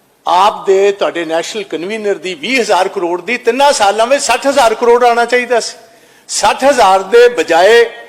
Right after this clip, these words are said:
ਨੌ ਸੌ ਕਰੋੜ ਤੋਂ ਥੱਲੇ ਆਇਆ। ਤੋ where is that fifty-nine thousand crore rupees? ਅਸੀਂ ਇਹ ਪੁੱਛਣਾ ਚਾਹੁੰਦੇ ਹਾਂ।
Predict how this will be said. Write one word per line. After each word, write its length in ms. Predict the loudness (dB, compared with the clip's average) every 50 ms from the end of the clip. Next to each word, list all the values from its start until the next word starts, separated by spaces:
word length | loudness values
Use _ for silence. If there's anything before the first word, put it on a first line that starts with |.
| -20 -20 -18 -14
ਨੌ 280 | -8 -4 -2 0 0 0
ਸੌ 240 | 0 2 2 2 2
ਕਰੋੜ 320 | 2 2 2 2 2 2
ਤੋਂ 160 | 2 0 0
ਥੱਲੇ 300 | 0 0 -2 0 0 0
ਆਇਆ। 280 | 0 -2 -2 -6 -10 -14 -20 -20 _ _ _ _ _ _ _ -2
ਤੋ 80 | 0 0
where 280 | 2 4 4 4 4
is 140 | 4 0 0
that 320 | 0 0 2 2 0 0 -4 -6
fifty-nine 580 | -8 -8 -8 -8 -8 -6 -4 -4 -2 -2 -4 -4
thousand 360 | -4 -4 -4 -4 -4 -6 -8
crore 260 | -8 -10 -10 -8 -8
rupees? 480 | -10 -12 -16 -20 -20 -20 _ _ -20 -20 _ _ _ _ _ _ -12
ਅਸੀਂ 180 | -8 -4 -2
ਇਹ 60 | -2 -2
ਪੁੱਛਣਾ 360 | -2 -4 -6 -6 -6 -8 -6
ਚਾਹੁੰਦੇ 300 | -6 -8 -10 -10 -12 -18
ਹਾਂ। 60 | -20